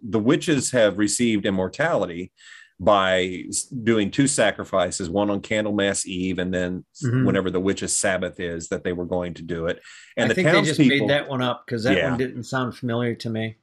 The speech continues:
Speaker 1: The townspeople were actually dead, but they were cursed to stay in that town as dead.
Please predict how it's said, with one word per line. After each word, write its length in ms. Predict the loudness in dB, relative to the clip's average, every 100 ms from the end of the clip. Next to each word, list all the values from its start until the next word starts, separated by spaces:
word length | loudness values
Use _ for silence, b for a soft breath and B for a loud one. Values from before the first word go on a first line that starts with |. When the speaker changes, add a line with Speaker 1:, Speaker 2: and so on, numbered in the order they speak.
| _ _
Speaker 1:
The 420 | -2 2 4 4
townspeople 840 | 2 0 0 0 2 4 4 2 4
were 200 | 4 4
actually 600 | 2 0 -2 -2 0 0
dead, 640 | -2 0 4 4 4 0
but 100 | -4
they 100 | -2
were 120 | -2
cursed 420 | -2 0 0 -2
to 80 | -6
stay 300 | -4 0 0
in 100 | -2
that 180 | -6 -8
town 360 | -4 -2 -4 -8
as 160 | -10
dead. 420 | -4 -2 -2 -8